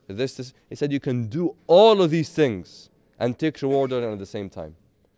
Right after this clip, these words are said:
You can work and walk and do this and eat and <laughs> drink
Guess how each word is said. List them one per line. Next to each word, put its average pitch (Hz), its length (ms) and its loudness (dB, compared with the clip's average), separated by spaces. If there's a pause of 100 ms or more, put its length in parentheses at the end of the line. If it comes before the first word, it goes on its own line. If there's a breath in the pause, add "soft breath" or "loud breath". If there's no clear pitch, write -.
(160)
You 113 120 -6
can 120 260 -2
work 156 340 2
and 117 180 -4
walk 139 340 0
and 113 220 -4
do 135 180 0
this 131 240 -4
and 120 200 -4
eat 156 260 -6
and 139 160 -2
<laughs> 123 100 -6
drink 160 300 -4